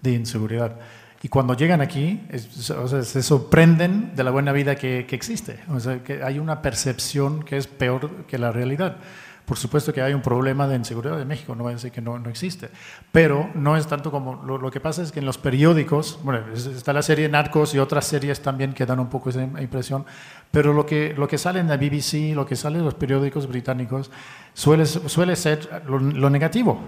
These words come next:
una matanza por unos narcos en cual, en una parte del país, o encontrar algunos, al-, algunos cuerpos, eh, sin cabezas o cabezas sin cuerpos. Eso sale en los periódicos. Entonces la gente lee eso y tiene esa impresión de, de que así es México.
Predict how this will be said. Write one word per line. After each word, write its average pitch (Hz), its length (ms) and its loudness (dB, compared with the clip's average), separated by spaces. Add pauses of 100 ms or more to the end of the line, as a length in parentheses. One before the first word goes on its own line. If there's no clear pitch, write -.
(160)
una 143 180 2
matanza 139 560 2
por 123 200 0
unos 131 260 -4
narcos 135 420 0
en 123 100 -4
cual, 123 160 -2
en 127 80 -2
una 127 260 0
parte 127 260 -2
del 127 120 -2
país, 127 440 -6 (340)
o 120 140 0
encontrar 127 500 2
algunos, 135 640 0
al-, 127 240 -4
algunos 123 440 0
cuerpos, 135 580 2
eh, 123 360 -4
sin 127 200 -4
cabezas 131 720 0
o 120 120 0
cabezas 127 460 -2
sin 127 140 -4
cuerpos. 131 520 0 (520)
Eso 190 240 -2
sale 202 280 -2
en 165 60 -4
los 135 140 -6
periódicos. 165 640 -8
Entonces 151 260 -2
la 151 60 2
gente 160 200 2
lee 170 240 2
eso 165 420 2 (340)
y 131 80 -6
tiene 160 260 2
esa 165 180 -4
impresión 147 560 -6
de, 131 160 -2
de 127 140 -4
que 139 100 -2
así 143 280 0
es 143 380 -2
México. 185 340 -2